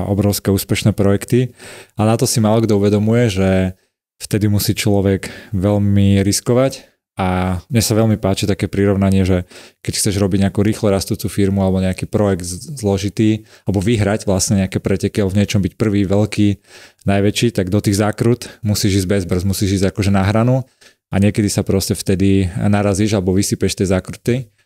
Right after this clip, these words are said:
a je to úplne iná, iný druh súťaže, ako keď máš cieľ iba dojsť tam. Takže ja som veľmi rád, a, že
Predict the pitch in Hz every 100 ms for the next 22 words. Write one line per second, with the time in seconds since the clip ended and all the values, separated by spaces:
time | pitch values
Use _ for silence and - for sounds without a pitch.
0 | _ 98 104 117 - 110 117 104 101 101
1 | 98 95 95 - 110 107 98 98 - 101
2 | 104 95 98 92 - 95 - - 90 101
3 | - _ _ _ 117 92 92 - 104 95
4 | 87 95 98 95 - - 95 110 135 -
5 | _ _ _ _ _ _ - 98 92 92
6 | 101 98 98 95 101 98 120 113 123 120
7 | 113 110 - - 104 104 104 104 101 -
8 | - 220 170 95 98 98 98